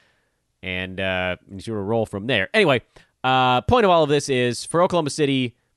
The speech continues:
th-, you know, you're, you're looking at a ball game here where most people are going to immediately count them out. Gallo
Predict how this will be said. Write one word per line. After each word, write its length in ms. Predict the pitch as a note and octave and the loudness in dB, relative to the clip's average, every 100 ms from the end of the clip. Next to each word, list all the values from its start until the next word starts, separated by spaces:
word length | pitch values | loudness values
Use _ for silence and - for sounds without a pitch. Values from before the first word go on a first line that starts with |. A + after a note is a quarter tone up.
| _ - | _ -20
th-, 100 | B2 | -18
you 180 | - C#3 | -14 -8
know, 80 | A#2 | -4
you're, 240 | A#2 B2 - | -4 -4 -6
you're 160 | B2+ C3 | -6 0
looking 340 | E3 E3 C#3 | 0 -2 -4
at 100 | A#2 | -2
a 40 | |
ball 220 | A2+ B2+ B2+ | 2 2 2
game 200 | A#2+ A2 | -2 -4
here 400 | G#2+ G#2+ G2+ G2+ | -6 -6 -6 -6
where 340 | G2+ G2 F#2 | -4 -4 -4
most 280 | F#2+ B2+ - | -2 -4 -2
people 180 | C3 A#2+ | -6 -4
are 60 | |
going 220 | A2 A2 | -4 -6
to 100 | G#2+ | -8
immediately 920 | G#2+ A2 G#2+ A2 B2+ D#3+ C#3+ B2+ A#2 A2 | -10 -10 -10 -8 -6 -2 -2 -4 -6 -8
count 320 | - G2+ F#2+ | -6 -8 -8
them 120 | F#2+ | -8
out. 220 | E2+ C#2+ - _ _ _ _ _ _ _ _ - | -8 -10 -14 _ _ _ _ _ _ _ _ -6
Gallo 560 | C3 C#3+ D3 C#3+ C#3+ | -2 0 2 0 -2